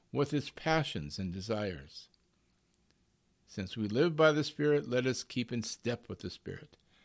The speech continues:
Let us not become conceited, provoking, and envying each other. Do you see the contrast there? There's only two things you can do within community. You can learn to walk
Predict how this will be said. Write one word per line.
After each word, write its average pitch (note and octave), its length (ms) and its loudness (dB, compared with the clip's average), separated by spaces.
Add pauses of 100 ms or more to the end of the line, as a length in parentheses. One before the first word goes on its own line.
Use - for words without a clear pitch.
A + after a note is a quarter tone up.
(400)
Let G2 100 -8
us G#2 160 -8
not A2 200 0
become A#2+ 340 -2
conceited, A#2 680 0 (840)
provoking, G#2+ 680 0 (200)
and G#2 180 -8
envying G2 540 -2 (160)
each F2 220 -8
other. F2 280 -8 (920)
Do - 80 -6
you - 20 -6
see D3+ 180 2
the D#3+ 100 4
contrast D3 580 4
there? C#3+ 260 -2 (420)
There's A2+ 200 -2
only C3+ 240 2
two F3+ 240 0
things E3+ 320 2
you D3+ 100 4
can C3+ 160 0
do C3+ 200 4
within G#2 240 0
community. F#2+ 580 -2 (380)
You G#2 140 0
can G#2 280 -2
learn C#3 340 2
to F#2+ 160 -4
walk A2 500 4